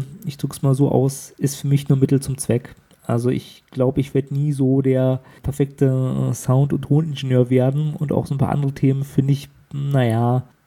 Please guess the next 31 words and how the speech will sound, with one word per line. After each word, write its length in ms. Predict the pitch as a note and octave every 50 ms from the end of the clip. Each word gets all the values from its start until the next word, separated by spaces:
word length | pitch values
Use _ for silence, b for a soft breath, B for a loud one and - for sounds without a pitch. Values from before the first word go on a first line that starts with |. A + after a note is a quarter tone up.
| - D3
ich 120 | - -
will 60 | C#3+
nicht 120 | C#3+ C#3 -
sagen 140 | C#3 C3
angestaubt, 540 | - C#3 C#3+ C#3+ C#3 - - C3+ C#3 C#3 -
aber 280 | - - C3+ C3+ C3+ C3
die 120 | C#3 C#3+
sind 180 | C#3 C#3 D3 D3
mir 60 | D3+
ein 60 | C3+
bisschen 180 | C3+ C#3 - C3+
zu 140 | - A#2+ A2+
hoch. 240 | A2+ C3+ E3+ - - - _ _ - -
Aber 140 | C3 C3
nichtsdestotrotz 640 | D3 E3+ - F3 D#3 - D#3 C#3+ - - E3 - -
ist 120 | F#3 - -
das 100 | C#3+ C#3+
bestimmt 320 | - - - D#3 D3 -
eine 100 | D3 C3
gute 400 | C3 D#3+ - E3 D#3 D3+ D3+ C#3+
Gelegenheit, 500 | C3+ C3+ C#3 D3 D#3 D3+ C3+ C#3+ D3+ D3
um 380 | - - C#3 C3+ C3 C3 C3 C3
nette 240 | C3+ C3 C3+ - C#3+
Podcaster 480 | C#3+ D#3 D#3 - - D#3+ D#3 - -
kennenzulernen 720 | D3 - D#3 D3+ D#3 - D3+ C#3 C#3 C#3 C#3+ C#3+ C#3+ C#3+
und 240 | C#3 - C#3+ C3+ C3+ -
ein 440 | - - - - - _ _ _
bisschen 220 | - C3 C#3 D#3+ E3
Input 280 | F3 F#3+ - E3+ D#3
zu 100 | - -
kriegen. 460 | C#3 - - C3+ C3+ C#3 E3+ G3 B